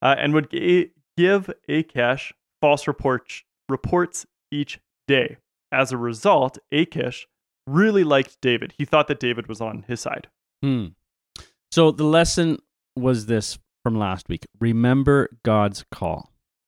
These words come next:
Speaker 2: Well, the Philistines gathered all of their armies, and they were about to march against the Israelites.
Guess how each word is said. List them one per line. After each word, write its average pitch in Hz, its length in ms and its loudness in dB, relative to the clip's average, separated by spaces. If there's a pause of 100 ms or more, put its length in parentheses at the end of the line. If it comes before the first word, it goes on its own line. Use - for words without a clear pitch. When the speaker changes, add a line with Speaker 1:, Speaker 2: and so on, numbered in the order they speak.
(1400)
Speaker 2:
Well, 175 160 6
the 165 100 0
Philistines 220 600 2
gathered 147 640 2 (220)
all 147 260 6
of 135 120 2
their 131 280 0
armies, 101 520 -6
and 123 180 -2
they 127 100 0
were 127 260 2
about 123 340 0
to 147 80 -8
march 123 420 -4
against 107 500 -8
the - 100 -14 (280)
Israelites. 117 720 -4